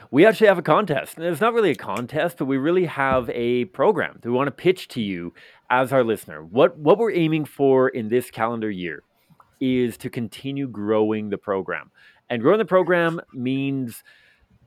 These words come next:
getting into more people's earbuds and headphones and car speakers and whatever else they're using to listen to the podcast. And so if you get a short announcement that we've got on our website, we'll actually put it in the show notes as well, a very short announcement. If you get that into your church bulletin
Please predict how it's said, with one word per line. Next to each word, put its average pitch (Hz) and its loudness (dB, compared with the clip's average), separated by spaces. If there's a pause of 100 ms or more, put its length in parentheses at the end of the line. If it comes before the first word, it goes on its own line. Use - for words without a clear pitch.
(200)
getting 156 0
into 147 0
more 120 4
people's 127 -4
earbuds 120 2
and 107 -8
headphones 110 -4
and 104 -8
car 120 0
speakers 110 -6
and 104 -10
whatever 110 0
else 104 0
they're 107 -4
using 101 -8
to 98 -12
listen 104 -4
to - -16
the 98 -10
podcast. 127 -6 (480)
And 143 -4
so 135 0 (380)
if 214 -4
you 180 -4 (220)
get 113 -4 (180)
a 123 -2
short 175 2
announcement 135 -2
that 110 -4
we've 123 -4
got 135 2
on 113 -2
our 104 0
website, 156 2
we'll 135 4
actually 123 2
put 127 -2
it 120 0
in 117 -6
the 113 -2
show 123 0
notes 117 -4
as 107 -12
well, 95 2
a 95 -4
very 95 2
short 202 -2
announcement. 135 -6
If 104 -10
you 180 -6
get 190 -2
that 160 0
into 151 -4
your 120 0
church 143 -8
bulletin 151 -4